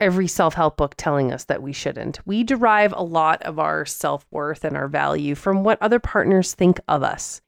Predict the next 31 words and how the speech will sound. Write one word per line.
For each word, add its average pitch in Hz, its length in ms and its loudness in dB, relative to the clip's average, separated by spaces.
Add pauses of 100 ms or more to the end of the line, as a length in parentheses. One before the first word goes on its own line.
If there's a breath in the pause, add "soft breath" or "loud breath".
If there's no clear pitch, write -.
(140)
This 302 260 4
man 165 420 6
is 160 160 0
laying 165 400 6
a 151 180 4
wasteland 156 760 4
of 143 180 -2
carnage 151 720 2
for 151 680 2
every 240 300 4
single 202 360 6
woman 151 400 6
that 139 180 2
hits - 260 -4
his 143 160 -6
path. - 360 -4 (200)
And 240 160 6
that 311 200 4
really 214 380 2
is 175 160 0
not 156 220 2
fair 151 300 2
to - 160 -6
others. 147 300 -4
And 185 80 2
I 208 60 4
think 302 180 0
we 320 80 2
don't 311 240 4
often 151 500 2 (420)
look 165 340 0